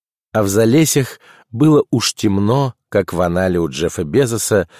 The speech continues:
куда приползла помирать обманутая американская демократия». Кукуха диктовала медленно,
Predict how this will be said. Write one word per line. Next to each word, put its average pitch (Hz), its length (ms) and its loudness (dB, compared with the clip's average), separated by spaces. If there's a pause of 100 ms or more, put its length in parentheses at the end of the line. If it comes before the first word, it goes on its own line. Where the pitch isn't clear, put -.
(240)
куда 135 280 0
приползла 101 640 0
помирать 98 500 0 (140)
обманутая 101 920 0
американская 82 840 -4
демократия». 69 880 -10 (760)
Кукуха 139 540 0
диктовала 117 560 0
медленно, 78 720 -4